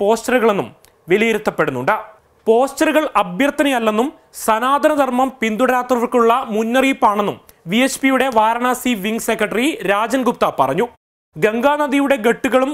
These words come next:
കശ്മീരിലെ ക്ഷേത്രങ്ങളും ഹൈന്ദവ മതത്തിന്റെയും സംസ്കാരത്തിന്റെയും പ്രതീകങ്ങളാണ്. മറ്റുള്ളവർ അവിടെ നിന്ന് അകന്നു നിൽക്കണം. സന്ദർശകർ ഹിന്ദുമത വിശ്വാസികളാണെങ്കിൽ അവരെ സ്വാഗതം ചെയ്യുന്നു, ഇല്ലെങ്കിൽ അവരെ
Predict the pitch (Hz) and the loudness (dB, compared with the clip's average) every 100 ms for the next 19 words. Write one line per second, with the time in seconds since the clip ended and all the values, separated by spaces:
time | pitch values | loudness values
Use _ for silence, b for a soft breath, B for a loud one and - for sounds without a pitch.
0 | 277 214 208 240 247 254 254 247 247 226 | -4 -4 -4 -4 -2 0 0 -2 0 0
1 | 233 240 156 - b b - 185 240 247 | 2 0 -2 -4 b b -2 0 2 2
2 | 277 247 226 240 226 233 247 277 214 214 | 4 4 2 -2 -2 0 -2 -2 -2 -2
3 | - 247 247 - 226 220 233 240 208 185 | 0 0 0 -4 -2 0 -2 -2 -2 0
4 | 226 226 196 147 147 220 B B B _ | 0 0 2 0 2 -2 B B B _
5 | 208 220 285 277 285 208 214 247 247 233 | -2 0 0 2 2 2 0 0 0 0
6 | 247 - 196 202 247 175 135 156 220 - | 0 0 0 0 0 -2 -2 0 -2 -4
7 | B B - 208 233 247 254 240 262 - | B B -2 0 0 -2 0 0 -2 -4
8 | 220 226 254 247 233 220 240 226 233 220 | -4 -2 0 0 -2 -4 -2 -2 0 0
9 | 208 226 214 135 b b b 175 214 247 | 0 0 -2 -4 b b b 0 2 0
10 | 233 - 220 214 214 226 175 - 143 170 | -2 -6 0 0 2 0 -2 -4 -2 0
11 | 247 b b b 208 240 254 269 220 214 | -2 b b b -2 0 0 0 2 2
12 | 247 | 0